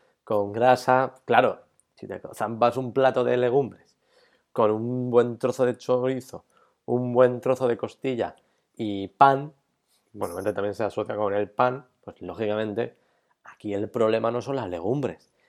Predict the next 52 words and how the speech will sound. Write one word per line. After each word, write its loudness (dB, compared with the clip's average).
es -6
el -4
conjunto 0
de 4
ese -4
plato, -2
que -18
es -16
un -14
plato, -2
pues, -8
muy 0
calórico, 0
¿vale? -6
Pues -14
un -8
plato 0
que -4
se -10
comía -2
antes, -10
ahora -6
quizás -6
no -2
tanto, 0
está -8
muy -4
bueno, 0
no -8
te -18
voy -14
a -18
decir -14
que -2
no, 4
pero, 8
eh, 2
pues -6
quizás -4
deberíamos 0
reducir -6
esa -14
cantidad -4
de -2
carne, 0
de -6
chorizo -2
y -12
de -6
pan -2
sobre -6
todo, 2